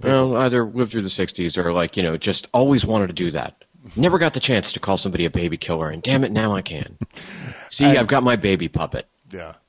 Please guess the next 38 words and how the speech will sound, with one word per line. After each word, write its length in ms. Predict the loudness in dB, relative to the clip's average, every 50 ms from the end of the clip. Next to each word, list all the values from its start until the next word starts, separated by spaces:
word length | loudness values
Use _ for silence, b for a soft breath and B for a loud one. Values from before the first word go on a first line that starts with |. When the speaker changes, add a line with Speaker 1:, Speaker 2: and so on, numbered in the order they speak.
| _ -4
Speaker 2:
And 100 | 0 2
that's, 200 | 2 2 2 2
I 100 | 2 2
mean, 160 | 2 2 4
that's 200 | 4 4 4 2
the 60 | 0 0
thing 180 | 0 0 0
that 80 | 0 -2
drives 320 | 0 2 2 2 2 0 -4
me 100 | -8 -6
nuts, 360 | -6 -6 -6 -6 -8 -10 -10
though. 320 | -10 -8 -8 -8 -8 -8 -4
I 120 | -2 0
mean, 220 | 2 2 2 2 0
'cause 160 | 0 0 0
the, 140 | 2 2 4
if 300 | 4 6 6 4 4 2
you 80 | 0 0
probably 300 | 4 6 6 6 6 4
saw 240 | 4 6 6 6 6
it 100 | 4 4
going 240 | 4 4 2 2
through, 320 | 0 0 2 4 4 6 6
uh, 300 | 4 4 4 2 2 2
artwork 440 | 2 2 2 2 2 0 0 0 0
on, 240 | -2 0 -2 -4 -4
on 180 | -4 -4 -4 0
Google 420 | 2 2 4 4 4 4 4 2
of, 140 | 2 0 -4 B B B B B B B B
of 120 | -2 0
various 380 | 2 4 4 4 4 2 2 0
drone 540 | 0 0 2 4 4 4 4 4 2 0
protests, 680 | 0 2 2 2 4 4 2 2 2 0 -2 -6 -8 -12 b b b b b b b b b b
they're, 240 | b 4 4 4 4 2
they're 200 | 4 4 4 6
just 360 | 6 6 6 6 6 6 6
like 300 | 6 8 8 8 6 4
the 640 | 0 2 4 4 4 6 4 4 4 2 0 -2